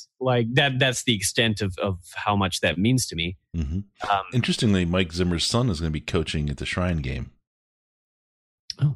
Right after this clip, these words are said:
Speaker 1: interesting.
Speaker 2: Yeah, he's, he's, he's,
Speaker 1: Didn't
Speaker 2: he's
Speaker 1: know that.
Speaker 2: on the Viking staff as a coach. So it'll be one I'm gonna watch. I'm gonna see what's going on down there, see what happens, and, uh,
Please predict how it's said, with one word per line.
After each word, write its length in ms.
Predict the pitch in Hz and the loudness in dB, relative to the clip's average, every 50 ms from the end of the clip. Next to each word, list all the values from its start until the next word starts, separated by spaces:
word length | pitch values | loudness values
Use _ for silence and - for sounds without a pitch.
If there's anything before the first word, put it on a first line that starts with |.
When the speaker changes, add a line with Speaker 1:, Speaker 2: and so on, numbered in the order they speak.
| - - - | -4 -4 -4
Speaker 1:
interesting. 440 | 110 110 120 90 85 - - 76 73 73 | -2 0 0 -2 -2 -2 -4 -4 -4 -2
Speaker 2:
Yeah, 260 | 82 85 85 82 78 | -2 -2 -2 -2 -2
he's, 220 | 73 95 92 85 | 0 0 0 2
he's, 140 | 92 98 98 95 | 2 2 2 2
he's, 220 | 85 87 87 78 | 2 2 0 0
Speaker 1:
Didn't 120 | - 87 85 | 0 -2 -2
Speaker 2:
he's 200 | 87 80 78 - - | -2 -4 -6 -6 -4
Speaker 1:
know 60 | 58 | -2
that. 60 | 80 | 0
Speaker 2:
on 100 | 85 82 | 0 2
the 240 | 82 80 76 76 73 | 2 2 0 0 -2
Viking 380 | 71 80 78 - - 76 73 | -2 -2 -4 -4 -4 -6 -8
staff 320 | - - - 78 73 73 - | -6 -4 -4 -4 -4 -4 -6
as 100 | 76 67 | -6 -8
a 60 | 65 | -8
coach. 240 | - - 71 65 - | -8 -10 -10 -8 -6
So 100 | - 87 | -4 -2
it'll 120 | 87 95 90 | -2 2 4
be 80 | 101 | 4
one 220 | 92 90 85 80 78 | 4 6 4 2 2
I'm 120 | 80 87 | 2 2
gonna 160 | 85 78 76 | 2 2 2
watch. 300 | 73 67 62 - - - | 2 0 0 -2 -4 -4
I'm 60 | 76 | -4
gonna 100 | 69 67 | -4 -4
see 140 | - - 65 | -6 -6 -8
what's 120 | 62 62 - | -8 -10 -10
going 240 | - - 57 57 | -10 -10 -8 -8
on 160 | 55 55 57 60 | -8 -8 -8 -6
down 220 | 60 58 60 62 | -6 -6 -6 -6
there, 240 | 65 62 - - - - | -6 -8 -8 -10 -12 -10
see 180 | - - - - | -10 -10 -10 -10
what 100 | - - | -12 -12
happens, 400 | - - - - - - - - - | -14 -16 -16 -18 -20 -20 -18 -16 -14
and, 200 | 55 57 57 55 | -14 -12 -12 -12
uh, 180 | - 52 - | -12 -12 -14